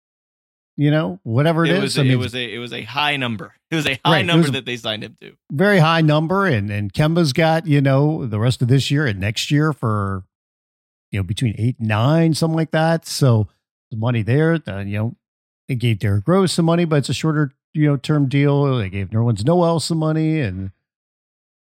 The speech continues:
Speaker 1: you know, so, I mean, it's, they just tried to replicate what they had last year, but just add to it when it came to Fournier,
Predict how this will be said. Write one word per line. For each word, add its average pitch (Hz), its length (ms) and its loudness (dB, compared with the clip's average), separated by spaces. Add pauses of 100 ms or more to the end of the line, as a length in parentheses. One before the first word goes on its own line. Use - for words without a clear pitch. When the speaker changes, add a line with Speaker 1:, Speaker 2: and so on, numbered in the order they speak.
(160)
Speaker 1:
you 214 80 4
know, 208 220 4
so, 170 320 2
I 165 100 0
mean, 143 260 2 (360)
it's, - 560 -10 (100)
they 151 220 2
just 135 260 0
tried 175 280 2
to 160 320 4
replicate 147 600 0
what 135 140 0
they 135 80 2
had 127 240 2
last 131 320 0
year, 131 100 2
but 117 160 0
just 110 260 -6
add 139 320 0
to 135 140 4
it 123 60 2
when 117 160 0
it 113 80 -2
came 127 160 2
to 104 80 -2
Fournier, 139 580 0